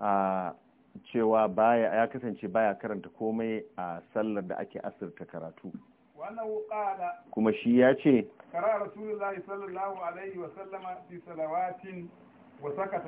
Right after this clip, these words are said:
Speaker 2: في أخرى.
Speaker 1: Manzo Allah sallallahu alaihi wasallam yayi karatu a waɗansu salloli kuma yayi shiru a waɗansu.
Speaker 2: فنقرأ فيما قرأ.
Speaker 1: Dan haka sai mu karanta, sai mu yi karatu a cikin abin da ya karanta.
Speaker 2: ونسكت فيما سكت.
Speaker 1: Kuma mu yi shiru a cikin abin da ya shiru.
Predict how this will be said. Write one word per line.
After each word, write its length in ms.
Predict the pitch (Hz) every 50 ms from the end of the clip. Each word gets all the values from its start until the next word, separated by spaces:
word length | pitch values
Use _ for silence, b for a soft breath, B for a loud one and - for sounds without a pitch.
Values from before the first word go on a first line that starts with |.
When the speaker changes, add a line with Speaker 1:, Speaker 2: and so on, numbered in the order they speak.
| 151 143
Speaker 2:
في 160 | 147 147 -
أخرى. 500 | - 208 - - 175 156 139 127 123 113 - - - -
Speaker 1:
Manzo 180 | 98 101 95 120
Allah 220 | 123 131 131 127 123 -
sallallahu 460 | 131 127 123 120 120 120 123 120 117 113
alaihi 240 | 101 120 123 117 120 113
wasallam 320 | - - 123 123 117 107 104
yayi 300 | 104 117 120 127 131 127
karatu 440 | 131 - 120 110 104 104 - 123 113
a 40 | 110 107
waɗansu 260 | - 117 123 123 120 113 -
salloli 500 | 131 123 131 127 131 127 135 143 139 127 131 -
kuma 160 | 113 104 104
yayi 440 | 104 104 104 101 101 101 104 104 104 - -
shiru 300 | - 123 120 127 123 - -
a 60 | 85
waɗansu. 480 | 82 85 - - 87 87 - - - - - - - - - -
Speaker 2:
فنقرأ 580 | 139 143 170 190 196 - 170 170 170 - 196 185 156 -
فيما 340 | 175 180 180 180 175 175 175 175 165
قرأ. 420 | 156 156 156 156 - 139 139 -
Speaker 1:
Dan 100 | 98 104
haka 200 | 107 113 - 147 143 -
sai 100 | 120 117
mu 140 | 117 107
karanta, 500 | - - - 113 113 113 101 98 95 - - - -
sai 120 | 123 123
mu 80 | 123 113
yi 80 | 117
karatu 400 | 113 - 120 104 95 98 - 160
a 80 | - 110
cikin 220 | 98 - 120 104 -
abin 220 | 92 90 98 98 92
da 60 | 90
ya 120 | 87 92 90
karanta. 400 | - 101 92 92 87 85 - 80 76 - -
Speaker 2:
ونسكت 520 | 143 - - 156 143 - - - - - - 180 160 147
فيما 360 | 160 165 170 165 160 160 160 -
سكت. 200 | 147 - - 147
Speaker 1:
Kuma 200 | 113 107 107 107 104
mu 60 | 104
yi 120 | 95 90
shiru 380 | - - - 131 131 139 135 104
a 40 | 101
cikin 260 | - - - 104 80
abin 240 | 87 87 92 95 90
da 80 | 85 87
ya 140 | 85 85 82 -
shiru. 220 | - 90 82 82